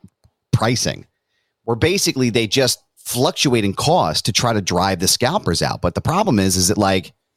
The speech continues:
you're ending up paying, like, four or five hundred dollars for,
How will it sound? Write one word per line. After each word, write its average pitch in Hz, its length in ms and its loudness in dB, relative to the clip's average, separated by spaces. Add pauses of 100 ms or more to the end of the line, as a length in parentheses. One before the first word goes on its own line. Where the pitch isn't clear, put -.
(920)
you're 117 240 0
ending 135 200 2
up 120 140 0
paying, 147 280 2
like, 95 160 2
four 123 200 4
or 104 40 -2
five 120 260 2
hundred 107 180 0
dollars 110 400 0
for, 95 320 0